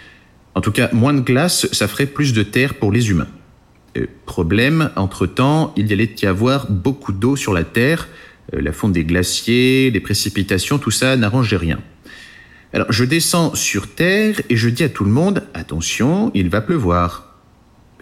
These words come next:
Et les gens du coin, ils me disent, « Ok, papy », et c'est tout. Euh, là, je leur dis, « Euh, non, non, non, non. Euh, vous m'avez mal compris,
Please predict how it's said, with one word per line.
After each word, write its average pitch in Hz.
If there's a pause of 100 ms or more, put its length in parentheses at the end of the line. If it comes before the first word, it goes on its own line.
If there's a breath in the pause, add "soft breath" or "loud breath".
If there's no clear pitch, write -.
Et 90
les 85
gens 131
du 98
coin, 147
ils 110
me 87
disent, « 120 (240)
Ok, 143
papy », 113 (600)
et 131
c'est -
tout. - (800 loud breath)
Euh, 90 (100)
là, 147
je 87
leur 95
dis, « 139
Euh, 92
non, 92 (160)
non, 92
non, 82
non. 78 (400 loud breath)
Euh, 69
vous 90
m'avez 87
mal 98
compris, 151